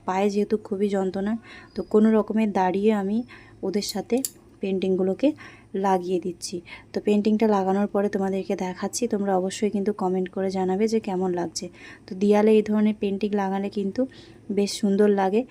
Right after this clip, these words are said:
আর ডিজাইন করা থাকলে পরে তো আরও বেশি ভালো লাগে। তো সব কিছুই আমি মিশো থেকে নিয়েছিলাম,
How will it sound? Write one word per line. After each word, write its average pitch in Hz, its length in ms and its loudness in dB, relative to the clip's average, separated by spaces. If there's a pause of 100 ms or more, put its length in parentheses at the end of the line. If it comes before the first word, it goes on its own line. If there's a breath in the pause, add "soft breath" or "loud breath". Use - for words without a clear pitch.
(280 loud breath)
আর 185 240 0
ডিজাইন 202 400 2
করা 202 220 0
থাকলে 202 320 -6
পরে 202 220 -4
তো - 100 -4
আরও 208 200 2
বেশি 185 300 -2
ভালো 185 240 0
লাগে। 175 280 -2 (380 loud breath)
তো - 120 -6
সব 208 260 4
কিছুই 240 300 0
আমি 233 160 6
মিশো 220 260 2
থেকে 226 240 0
নিয়েছিলাম, 214 440 0